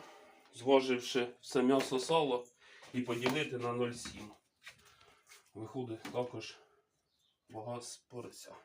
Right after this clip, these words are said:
Так, цей ошийок трохи більший, ну, у нас заказ якраз три кілограма.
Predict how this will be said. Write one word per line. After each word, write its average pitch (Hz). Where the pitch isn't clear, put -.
Так, -
цей 170
ошийок 131
трохи 120
більший, 139
ну, 120
у 123
нас 117
заказ 123
якраз -
три 120
кілограма. 101